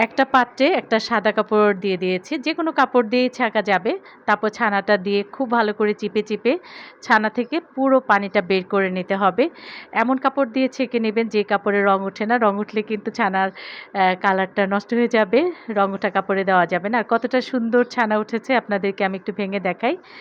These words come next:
এবার আমি সামান্য একটু গ্রিন কালার দিয়ে তারপর এটাকে খুব ভালো করে মথে নিতে হবে।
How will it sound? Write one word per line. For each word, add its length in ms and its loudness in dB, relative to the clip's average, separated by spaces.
এবার 220 2
আমি 120 -2
সামান্য 240 2
একটু 240 -2
গ্রিন 260 0
কালার 300 0
দিয়ে 140 2
তারপর 360 0
এটাকে 220 -8
খুব 120 -4
ভালো 240 2
করে 140 -2
মথে 280 -4
নিতে 240 -2
হবে। 200 0